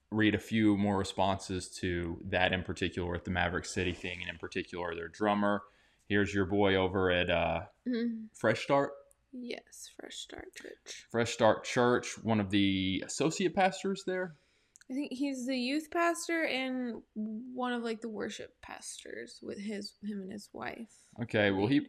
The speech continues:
Speaker 1: he posted and said, "So are the major Christian black gospel artists,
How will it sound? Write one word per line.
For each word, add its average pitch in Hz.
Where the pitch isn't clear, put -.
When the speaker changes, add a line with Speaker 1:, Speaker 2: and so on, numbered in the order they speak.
Speaker 1:
he 127
posted 123
and 113
said, 107
"So 165
are 135
the 127
major 151
Christian 151
black 123
gospel 139
artists, 143